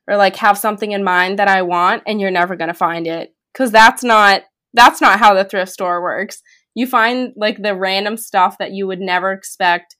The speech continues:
and you end up loving it. So just go in with an open mind, and you'll have fun.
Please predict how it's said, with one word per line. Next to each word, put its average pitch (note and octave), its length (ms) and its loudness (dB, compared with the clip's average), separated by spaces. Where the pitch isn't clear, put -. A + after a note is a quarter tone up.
and F#3 200 -6
you F#3 120 -4
end F3+ 180 -4
up F#3 140 -8
loving E3+ 320 -4
it. E3 180 -10
So F#3+ 140 -12
just G3 280 -12
go B3 220 2
in D4+ 120 -4
with D4+ 140 -6
an D4 100 -8
open C#4+ 300 -8
mind, G3+ 580 -4
and G3 160 -4
you'll F#3+ 120 -2
have F#3 200 -4
fun. G3 340 -12